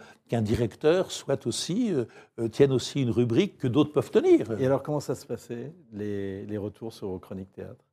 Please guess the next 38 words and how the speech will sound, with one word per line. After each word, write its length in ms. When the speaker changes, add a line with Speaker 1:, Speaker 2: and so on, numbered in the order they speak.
Speaker 1:
Ah 180
ben, 60
euh, 120
aucune 260
observation, 720
<laughs> 380
aucune 360
d'aucune 320
sorte. 260
Je, 80
je 120
le 100
répète, 280
il 80
y 40
avait, 240
faut 140
le 60
savoir, 400
il 80
y 40
avait, 380
euh, 280
au 260
moins 160
dans 100
les 120
plus 200
belles 340
années 160
du 120
quotidien 340
de 40
Paris, 340
un 100
climat 460
de 140
liberté, 800